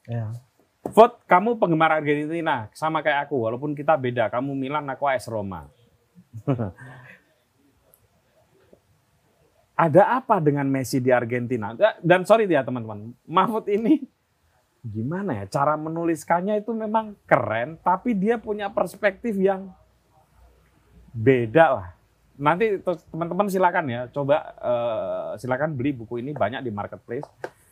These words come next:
Speaker 2: <clears throat> Kamu ngomongin Messi sinis banget, Mahfud.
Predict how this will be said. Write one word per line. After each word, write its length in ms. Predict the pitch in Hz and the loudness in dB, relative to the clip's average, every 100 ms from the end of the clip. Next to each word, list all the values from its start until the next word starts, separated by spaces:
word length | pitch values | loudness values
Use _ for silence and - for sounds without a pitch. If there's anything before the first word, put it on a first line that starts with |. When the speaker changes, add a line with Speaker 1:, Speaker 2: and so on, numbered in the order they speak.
| _ _ _ _ _ _ - | _ _ _ _ _ _ 6
Speaker 2:
<clears throat> 80 | 226 185 147 - _ _ _ _ _ _ _ _ - | 6 6 0 -10 _ _ _ _ _ _ _ _ -6
Kamu 200 | 165 233 214 | -4 -2 0
ngomongin 360 | 165 165 170 | 0 -2 -2
Messi 300 | 180 175 180 | -2 -2 -2
sinis 240 | 220 165 147 | 0 0 2
banget, 300 | - 170 214 | 4 4 4
Mahfud. 320 | 170 123 101 | -4 -12 -14